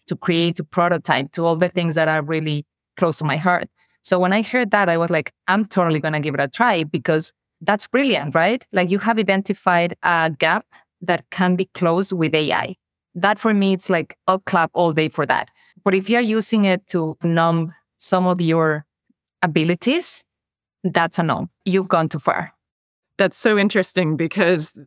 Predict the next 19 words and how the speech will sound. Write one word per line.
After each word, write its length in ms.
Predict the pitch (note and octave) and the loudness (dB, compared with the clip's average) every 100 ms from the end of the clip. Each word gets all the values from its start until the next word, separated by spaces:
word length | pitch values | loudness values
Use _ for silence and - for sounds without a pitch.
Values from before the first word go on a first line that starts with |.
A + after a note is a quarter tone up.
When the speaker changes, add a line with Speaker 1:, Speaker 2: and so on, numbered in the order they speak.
| - | -2
Speaker 2:
I'm 180 | F3+ F#3+ | 0 2
gonna 160 | G#3 | 2
tie 340 | F3+ A#3+ G#3+ G3+ | 0 0 2 2
this 240 | F3 F3 | 2 2
into 520 | G3 F#3+ - F#3 E3+ | 2 0 0 0 2
our 340 | D#3+ F3+ E3 E3 | 2 4 2 0
two 180 | - A3 | 0 -2
questions 560 | - F#3 F#3 - D#3+ D#3 | 0 0 0 -2 -6 -2
that 160 | D#3+ | -2
we 100 | F3 | 0
ask 260 | D#3+ E3+ - | 2 0 0
everyone 500 | F3+ E3 E3 D#3+ E3 - | 0 2 2 0 -2 -4
towards 320 | G#3 F3 E3 | 0 0 0
the 120 | F3 | 0
end 140 | D#3+ E3 | 2 0
of 120 | E3 | 0
every 200 | D#3 D#3+ | -2 -2
podcast. 640 | F3 E3 - D3+ D3 - _ _ _ _ - | -2 -2 -2 -4 -4 -8 _ _ _ _ -2
And 440 | F3+ F3+ E3+ E3+ | 2 4 2 0